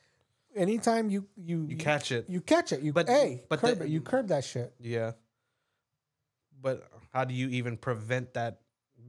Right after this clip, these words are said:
Speaker 2: behavior from even coming upon?
Speaker 1: I
Speaker 2: You
Speaker 1: don't
Speaker 2: can't,
Speaker 1: think
Speaker 2: right?
Speaker 1: you, I don't think you can. I think it takes a lot of maturity to distinguish those things.
Speaker 2: Yeah.
Speaker 1: I don't think you can.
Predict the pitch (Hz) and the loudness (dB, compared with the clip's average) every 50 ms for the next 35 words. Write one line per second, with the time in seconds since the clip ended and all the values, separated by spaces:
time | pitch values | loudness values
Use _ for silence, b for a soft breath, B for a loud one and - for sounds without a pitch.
0 | 123 120 120 113 - - 131 127 123 123 120 117 110 - 120 117 110 120 123 110 | -20 -16 -14 -10 -6 -4 -2 -2 -2 -4 -4 -6 -6 -8 -10 -10 -8 -8 -8 -8
1 | 117 110 - - - 131 123 123 120 117 - - 139 131 135 120 110 - 220 269 | -8 -10 -8 -6 -4 -4 -2 -2 -4 -6 -6 -6 -6 -6 -6 -4 -4 -2 -2 0
2 | 311 294 151 147 107 110 123 131 160 170 - 196 220 233 208 196 175 160 135 123 | 0 0 0 0 0 -2 -4 -4 -4 -4 -4 -4 -2 -2 -4 -6 -6 -6 -8 -8
3 | - - 139 127 131 131 131 131 131 139 143 - - - 165 170 190 185 180 - | -6 -4 -2 0 0 0 0 0 -2 -4 -6 -6 -4 -2 0 0 2 0 0 2
4 | - 165 147 - 156 143 143 143 147 147 147 135 135 127 127 - 147 135 135 135 | 0 0 0 2 2 2 4 4 4 4 2 2 0 -2 -2 0 0 2 2 2
5 | 127 127 120 123 120 123 123 120 120 - - 127 123 123 127 120 120 - - _ | 0 -2 -2 -2 -2 -4 -4 -4 -4 -2 -2 -2 0 0 0 -2 -2 -6 -12 _
6 | b b b b b b b b _ _ - 147 139 139 127 123 - 127 117 120 | b b b b b b b b _ _ -8 -4 -2 -2 -2 -2 -4 -6 -6 -6
7 | 123 123 - _ _ _ 139 127 117 90 113 117 - 175 190 220 208 202 180 202 | -8 -10 -14 _ _ _ -18 -16 -14 -14 -12 -6 -4 -2 -2 -2 -2 -4 -6 -8
8 | 180 - 208 202 185 160 | -6 -2 -2 -2 -2 -2